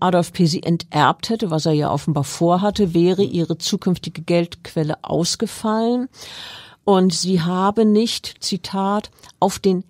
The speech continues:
letzten Metern ihr Ziel verfehlen wollen. Deshalb musste Herr P. sterben", so hat es der Vorsitzende formuliert. Cinderella B. habe um die labile Gesundheit des Rentners gewusst und ihren Tod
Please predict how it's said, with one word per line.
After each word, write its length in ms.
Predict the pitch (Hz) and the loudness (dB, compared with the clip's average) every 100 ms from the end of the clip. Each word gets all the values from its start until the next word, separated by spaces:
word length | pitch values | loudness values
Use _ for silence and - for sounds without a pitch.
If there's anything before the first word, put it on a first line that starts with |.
| _ | _
letzten 600 | 156 151 208 - - 202 | 0 2 2 -2 0 2
Metern 460 | 190 202 247 233 226 | 4 4 2 -4 -2
ihr 180 | 170 165 | -2 -2
Ziel 440 | - - 220 226 | -4 -2 0 -2
verfehlen 1000 | 226 - 196 - - 269 233 156 151 143 | -4 -6 -8 -6 -2 2 4 4 4 2
wollen. 440 | 135 143 175 208 170 | 0 0 2 0 0
Deshalb 480 | 165 - 202 220 - | -2 -2 -2 -2 -2
musste 400 | 151 160 - 185 | -2 -2 -4 -6
Herr 160 | 160 | -6
P. 300 | - 147 160 | -6 -4 -4
sterben", 720 | 180 - 170 175 180 - 139 | -4 -2 2 4 2 2 -4
so 120 | 131 135 | -6 -8
hat 140 | 175 | -8
es 80 | - | -8
der 140 | 143 | -8
Vorsitzende 560 | 143 156 147 143 - 147 | -4 -4 -4 -6 -6 -8
formuliert. 720 | - 151 151 147 151 175 - - - - - - - | -4 -4 -2 -2 -2 -2 -4 -12 -18 -16 -16 -18 -4
Cinderella 440 | - 196 175 175 | 2 4 4 4
B. 260 | 165 175 202 | 4 4 4
habe 240 | 180 175 | 4 2
um 160 | 180 185 | 2 2
die 80 | 170 | 2
labile 460 | 165 160 185 208 | 2 2 2 2
Gesundheit 580 | 185 151 175 202 202 190 | 2 2 2 0 -2 -2
des 180 | 175 - | -4 -2
Rentners 380 | 170 - 165 - | -2 0 0 0
gewusst 580 | 147 123 160 277 - - | -2 2 2 2 -2 -4
und 160 | 190 | -4
ihren 260 | - 175 175 | 0 -2 -2
Tod 340 | - 185 175 | -2 -2 -2